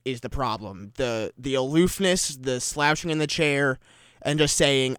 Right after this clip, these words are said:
"I don't know," instead of, "I can't talk about that right now," or, "I'm not sure yet." That's where he went wrong. It makes him look uninterested in either sport to me, and it's just a bad look for him.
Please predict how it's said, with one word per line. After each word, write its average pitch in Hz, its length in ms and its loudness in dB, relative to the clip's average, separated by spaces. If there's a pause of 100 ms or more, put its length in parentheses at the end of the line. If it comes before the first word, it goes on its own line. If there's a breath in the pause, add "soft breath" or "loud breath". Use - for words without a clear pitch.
"I 139 120 6
don't 139 180 4
know," 139 240 6
instead 139 320 0
of, 131 240 0
"I 127 160 2
can't 135 320 -8
talk 175 280 2
about 160 260 2
that 156 220 4
right 151 220 2
now," 139 520 0
or, 127 320 -2
"I'm 127 220 0
not 117 200 -6
sure 208 360 2
yet." 165 360 0 (540)
That's 190 320 2
where 185 140 4
he 170 120 -2
went 151 180 0
wrong. 143 480 2
It 147 140 4
makes 160 340 2
him 170 180 0
look 156 320 6
uninterested 165 920 2
in 131 160 0
either 170 360 4
sport 127 440 -4
to 127 100 -10
me, 131 340 -2 (540 soft breath)
and 151 360 2
it's 175 160 2
just 196 140 2
a 165 60 0
bad 147 360 2
look 127 240 -8
for 104 140 -14
him. 64 260 -18